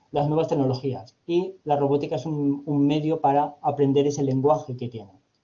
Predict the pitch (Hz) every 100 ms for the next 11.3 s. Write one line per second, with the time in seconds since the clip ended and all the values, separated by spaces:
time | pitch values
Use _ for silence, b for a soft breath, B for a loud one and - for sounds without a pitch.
0 | _ _ _ _ 143 156 196 - _ _
1 | _ _ - 170 165 165 165 165 165 160
2 | 160 - _ 202 202 - - 214 190 190
3 | 180 165 170 151 143 202 202 233 175 139
4 | 147 127 208 220 - - _ 202 220 247
5 | 240 196 165 226 175 170 175 170 156 196
6 | 208 156 143 143 208 190 170 233 277 214
7 | 202 208 202 196 190 180 - 170 165 143
8 | 143 180 151 135 127 - - _ _ _
9 | _ _ _ _ _ - 156 156 175 185
10 | 175 170 139 175 160 147 160 170 151 147
11 | 143 143